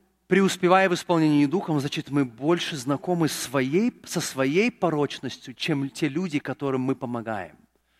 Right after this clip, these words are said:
Они меньше знакомы со своей порочностью, чем мы должны быть. Нам нужно быть более нищими духом, чем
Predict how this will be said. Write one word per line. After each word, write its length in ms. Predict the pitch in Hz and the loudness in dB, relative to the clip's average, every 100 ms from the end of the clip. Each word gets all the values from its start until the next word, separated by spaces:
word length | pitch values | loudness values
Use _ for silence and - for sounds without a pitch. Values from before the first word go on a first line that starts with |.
| _ _ - | _ _ -4
Они 240 | 131 151 | 0 2
меньше 560 | 151 170 202 202 - 156 | 4 4 4 4 0 -2
знакомы 360 | 135 131 139 | -2 -2 -2
со 120 | 127 | -2
своей 180 | 123 135 | -4 -4
порочностью, 460 | 135 151 - 135 117 | -2 -4 -4 -8 -6
чем 240 | - 151 | -4 -2
мы 180 | 135 156 | 2 2
должны 500 | 135 113 101 120 110 | 0 -4 -6 -6 -8
быть. 440 | 85 92 - - _ _ _ _ _ _ _ _ _ _ _ _ _ _ _ _ _ _ _ _ - | -8 -14 -14 -20 _ _ _ _ _ _ _ _ _ _ _ _ _ _ _ _ _ _ _ _ -12
Нам 240 | 127 131 147 | 0 2 4
нужно 280 | 143 113 131 | 2 0 -2
быть 220 | 127 110 | -2 -6
более 380 | 110 139 135 123 | -4 0 2 2
нищими 880 | 123 143 160 185 - - 139 123 | 0 0 0 0 -2 -4 -2 -2
духом, 560 | 107 107 143 - 117 101 | -4 -4 -4 -4 -6 -10
чем 440 | - - 127 104 | -8 -4 -2 -2